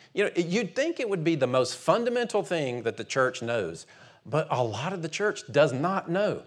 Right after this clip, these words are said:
that on that cross, Jesus willingly laid his life down. He lived a perfect, sinless life to be qualified to be the perfect sacrifice. In him, because he was qualified,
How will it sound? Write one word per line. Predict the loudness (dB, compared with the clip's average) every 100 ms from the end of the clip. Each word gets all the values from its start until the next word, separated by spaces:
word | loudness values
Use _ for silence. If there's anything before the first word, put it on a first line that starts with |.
| -18 -20 -4
that | -4 0 6
on | 6 6 2
that | 0 -2
cross, | -2 0 0 0
Jesus | -4 -2 0 0 0 -2 -4
willingly | -6 -2 4 8 8 8 4 0 -4 -6 -16 -20 _ -2
laid | 4 4 4
his | 2 0 2
life | 2 2 0
down. | -2 -2 -2
He | -2 0
lived | 2 2 0
a | -2
perfect, | -2 0 0 2 -2 -2 -16 -20 _
sinless | -10 -4 -2 0 -2 0
life | 4 4 4 -4 -20 _ _ _ _
to | -2 0
be | 0 -4 -8 _
qualified | -6 4 8 8 8 6 6 6 6 4 2 -4 _ _ -8
to | -2
be | 0 0
the | -2
perfect | 2 2 2 0 -2
sacrifice. | 0 0 -2 -2 -2 -2 -6 -12 -16 _ _ _ _ _ _ 2
In | 4 4
him, | 2 2 4 4 2 -2
because | -2 4 4 4
he | 0
was | 0 -2
qualified, | -2 0 2 2 2 2 0